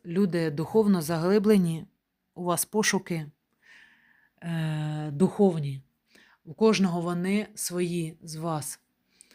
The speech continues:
І я знаю, і я відчуваю це,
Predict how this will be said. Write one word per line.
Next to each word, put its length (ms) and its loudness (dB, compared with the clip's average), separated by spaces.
І 400 2
я 200 6
знаю, 600 4
і 120 -8
я 160 -4
відчуваю 600 0
це, 380 -8